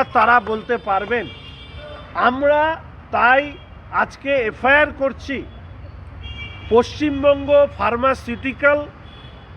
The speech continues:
তাদের বিরুদ্ধে। শুনেছি তাদের অফিস আমাদের এখানে বর্ধমান রোডে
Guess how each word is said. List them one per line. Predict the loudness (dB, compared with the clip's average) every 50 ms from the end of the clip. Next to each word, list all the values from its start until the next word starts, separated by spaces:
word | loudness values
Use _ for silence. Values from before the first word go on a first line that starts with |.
| -20 -20 -8 -4
তাদের | -4 -2 -2 2 2 2 2 2
বিরুদ্ধে। | 0 -6 -8 -6 -6 -6 -8 -6 -2 2 4 4 4 2 0 -8 -20 -20 -20 -20 -20 -20 -14 -12
শুনেছি | -6 -2 0 0 -2 -2 -4 -8 -8 -8 -8 -8 -6
তাদের | -4 -4 -2 0 0 2
অফিস | 2 0 0 -2 -6 -8 -4 -4
আমাদের | -4 -4 -2 -2 -2 -2 -2
এখানে | -2 -4 -2 -2 0 2 2 0 0 -4 -8 -16 -18 -14 -4
বর্ধমান | -2 -2 -2 0 -2 -2 -2 -2 -2 -2 -2
রোডে | -4 -4 0 2 4 4